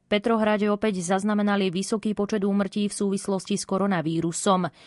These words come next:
Obe mestá pritom evidujú v posledných dňoch nové rekordy v počte úmrtí aj v počte nakazených a hospitalizovaných. Predpokladá sa, že za prudký rast nových prípadov nákazy je zodpovedný vysokonákazlivý variant Delta.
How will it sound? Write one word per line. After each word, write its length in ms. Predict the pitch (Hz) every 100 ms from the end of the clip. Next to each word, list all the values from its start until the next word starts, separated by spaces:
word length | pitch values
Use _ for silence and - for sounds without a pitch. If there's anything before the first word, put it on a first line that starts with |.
| - -
Obe 240 | 196 208
mestá 400 | 208 202 - 208
pritom 400 | 202 208 214 208
evidujú 480 | 190 190 190 202 196
v 80 | -
posledných 560 | 180 - 214 208 202
dňoch 240 | 190 196 175
nové 320 | 185 190 202
rekordy 400 | 190 208 185 190
v 80 | -
počte 400 | 190 196 - 208
úmrtí 480 | 196 202 196 208 196
aj 160 | 185
v 40 | -
počte 360 | 196 - 214
nakazených 720 | 196 185 220 202 180 175 196
a 160 | 190 180
hospitalizovaných. 1200 | 185 - 220 190 160 160 165 170 175 175 170 - _ - - -
Predpokladá 640 | 208 202 214 220 208 208
sa, 240 | 202 214 214
že 160 | 202
za 160 | 202 190
prudký 480 | - 175 190 - 214
rast 320 | 196 180 -
nových 400 | 175 175 208 -
prípadov 400 | 196 190 202 208
nákazy 720 | 202 185 202 196 190 214 202
je 80 | 196
zodpovedný 640 | 180 - 208 196 190 180
vysokonákazlivý 1040 | 156 180 226 208 202 180 196 180 180 175 170
variant 480 | 165 180 190 185 160
Delta. 640 | 151 151 147 185 170 147